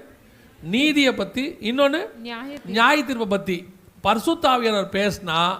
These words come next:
Speaker 1: இந்த மூணுக்குள்ள தான் பேசுவார். இந்த மூணும் வந்துச்சுன்னா பரிசுத்த ஆவியானவர் பேசுறாருன்னு அர்த்தம். இதை தாண்டி வேற மெசேஜ்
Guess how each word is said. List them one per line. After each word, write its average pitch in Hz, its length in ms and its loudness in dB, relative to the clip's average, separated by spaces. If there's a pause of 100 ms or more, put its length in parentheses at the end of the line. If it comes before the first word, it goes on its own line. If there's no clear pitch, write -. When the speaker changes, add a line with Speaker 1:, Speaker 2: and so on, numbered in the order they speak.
Speaker 1:
இந்த 185 220 -4
மூணுக்குள்ள 190 640 -2
தான் 190 180 -4
பேசுவார். 160 460 -6 (1400)
இந்த 165 220 -2
மூணும் 220 760 0
வந்துச்சுன்னா 165 400 -6 (100)
பரிசுத்த 185 420 -2
ஆவியானவர் 165 560 0
பேசுறாருன்னு 143 640 -4
அர்த்தம். 139 420 -4 (1120)
இதை 165 320 0
தாண்டி 233 480 4
வேற 185 240 0
மெசேஜ் 220 480 0